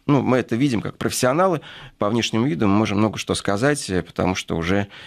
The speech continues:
имеем большую базу данных, сопоставление это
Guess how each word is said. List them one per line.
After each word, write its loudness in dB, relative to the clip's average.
имеем 4
большую -2
базу -4
данных, -2
сопоставление -2
это -4